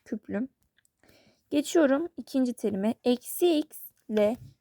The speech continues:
dö-, eksi dört x küpü çok önemli. Burada bir hata bütün hepsine mal olabilir. Ba-, başlıyoruz. Eksi x artı,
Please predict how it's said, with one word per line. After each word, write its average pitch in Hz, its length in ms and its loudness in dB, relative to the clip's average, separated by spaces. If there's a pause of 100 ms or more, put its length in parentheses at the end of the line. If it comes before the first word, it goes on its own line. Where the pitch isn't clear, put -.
(120)
dö-, 240 380 0
eksi 240 360 -6
dört 285 240 4
x - 280 -12 (280)
küpü 196 360 -12 (220)
çok - 240 -6
önemli. 208 440 -4 (320)
Burada 247 340 -2
bir 269 160 -2
hata 262 460 -4 (420)
bütün 277 220 -6
hepsine 262 480 -4 (500)
mal 233 200 0
olabilir. 202 560 -2 (420)
Ba-, 269 220 0
başlıyoruz. 247 560 0
Eksi 247 320 -2
x - 200 -10
artı, 247 600 0